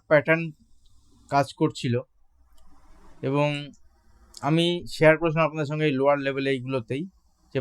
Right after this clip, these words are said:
মার্কেট এখান থেকে উপরের দিকে ভালো করে আপনারা যদি অবজ-, মনে করেন, তাহলে বুঝতে পারবেন যে মার্কেট আমরা উপরের দিকে প্রেডিক্ট করছিলাম। তো মার্কেট এখান থেকে উপরের দিকে, উপরের দিকে, উপরে, এবার দেখুন মার্কেট যদি উপরে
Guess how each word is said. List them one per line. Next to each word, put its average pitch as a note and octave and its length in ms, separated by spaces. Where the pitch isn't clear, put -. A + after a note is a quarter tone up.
মার্কেট C3+ 340
এখান D3+ 240
থেকে D3 160
উপরের D#3 380
দিকে D3 180
ভালো C3 180
করে D#3 160
আপনারা D3+ 220
যদি D3+ 160
অবজ-, B2 280
মনে D3 200
করেন, C#3+ 200
তাহলে C3+ 220
বুঝতে C3+ 240
পারবেন B2 260
যে C3 120
মার্কেট B2+ 280
আমরা D3 140
উপরের C#3 260
দিকে D3 220
প্রেডিক্ট D3 300
করছিলাম। A2 360
তো D3 60
মার্কেট E3 300
এখান F#3+ 220
থেকে F#3+ 180
উপরের E3+ 280
দিকে, F3 180
উপরের E3 240
দিকে, E3 160
উপরে, B2 160
এবার F3+ 260
দেখুন G3 160
মার্কেট D#3 300
যদি F3 180
উপরে F3 180